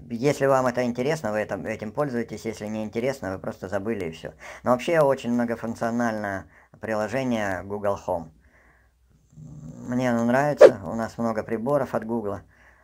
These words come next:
Ну, либо Chromecast эти, либо приставки, э, Xiaomi Mi Box, Mi, в смысле Mi Box S, э, Chromecast поддерживает, и Movix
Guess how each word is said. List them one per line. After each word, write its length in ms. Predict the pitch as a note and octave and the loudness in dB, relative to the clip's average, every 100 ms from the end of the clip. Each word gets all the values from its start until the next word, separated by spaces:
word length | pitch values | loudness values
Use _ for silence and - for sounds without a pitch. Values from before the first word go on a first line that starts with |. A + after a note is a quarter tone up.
| _ _ _ - | _ _ _ -10
Ну, 160 | C3+ | -6
либо 220 | A2+ G#2 F#2+ | -6 -6 -6
Chromecast 520 | A2 G#2 C#3+ D3+ - | -6 -2 2 0 0
эти, 240 | A2 G#2+ F#2 | -8 -8 -10
либо 480 | G2+ F#2 F#2+ G2+ - | -8 -8 -8 -8 2
приставки, 680 | - - C#3+ C#3 - A2+ - - - - - - | 8 8 8 -2 -2 -10 -12 -20 -20 -20 -20 -20
э, 580 | - - - - - - D#3 _ _ _ _ _ _ _ _ _ _ _ | -18 -14 -14 -14 -16 -18 -20 _ _ _ _ _ _ _ _ _ _ _
Xiaomi 480 | - A2 G#2 G2+ G2+ | -4 0 0 -2 -4
Mi 160 | G#2+ G#2 | -4 -2
Box, 420 | A#2+ D3+ - - _ _ _ _ _ _ _ _ _ _ | 2 2 0 -8 _ _ _ _ _ _ _ _ _ _
Mi, 320 | - A2 G#2 F#2 | -12 -10 -10 -10
в 40 | |
смысле 300 | - A#2+ A2+ | -4 -2 0
Mi 160 | A2+ A2 | 0 2
Box 300 | A2 - A2 | 2 0 -2
S, 240 | G2 - _ - _ | -4 -6 _ -20 _
э, 60 | - F#2 | -18 -10
Chromecast 360 | G2+ G2 G#2 F#2+ | -8 -4 -4 -6
поддерживает, 520 | G2 F#2 F2+ F2 D#2+ | -8 -8 -8 -8 -10
и 160 | B2+ B2 | -6 -6
Movix 400 | G2+ A2+ G#2+ - | -4 -2 -4 -6